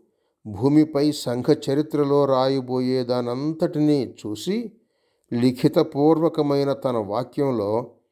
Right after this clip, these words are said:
మన కోసం సమస్తాన్ని సమకూర్చాడు. పౌలు ముందుగానే చూసిన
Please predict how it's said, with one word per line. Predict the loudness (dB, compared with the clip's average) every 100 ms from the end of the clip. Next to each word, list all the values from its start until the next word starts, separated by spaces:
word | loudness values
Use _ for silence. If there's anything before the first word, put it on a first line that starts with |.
| _ _ _ _ _
మన | -8 -4 -2
కోసం | 2 2 2 -4 -4
సమస్తాన్ని | -6 -4 -4 -6 _ -6 -4 -2
సమకూర్చాడు. | -4 -6 -8 -10 -18 -16 -18 _ _ _ _ _ _ _ _ _ _ _ _ _ _ _ _ 2
పౌలు | 4 4
ముందుగానే | 2 0 2 2 4 2 0
చూసిన | -2 -4 -2 -2 -2